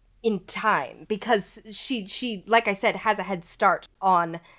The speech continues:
the rest of you and on the adventurer, um, if that's where the adventure is going, which it may or may not be.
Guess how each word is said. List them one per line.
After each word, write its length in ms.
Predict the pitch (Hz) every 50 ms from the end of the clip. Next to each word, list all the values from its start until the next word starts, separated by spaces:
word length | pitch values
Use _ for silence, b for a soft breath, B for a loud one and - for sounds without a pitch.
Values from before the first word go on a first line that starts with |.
| b b b b b
the 160 | 190 180 214
rest 240 | 196 202 202 202 -
of 80 | 196 185
you 140 | 180 175 165
and 240 | 160 196 196 185
on 200 | 156 160 180 175
the 100 | 165 160
adventurer, 580 | 160 151 160 156 151 - - 147 120 139 - - b b b b b b
um, 260 | - 196 180 170 165 -
if 200 | 196 196 190 -
that's 240 | 196 170 - -
where 100 | 196 175
the 100 | 170 165
adventure 300 | 165 170 160 156 - 170
is 100 | 147 170
going, 300 | - 165 139 143 147 -
which 300 | - 147 147 - - - -
it 200 | - 170 156 -
may 160 | 175 151 151
or 100 | 135 139
may 140 | 147 143 143
not 200 | - 110 90 -
be. 240 | - - - -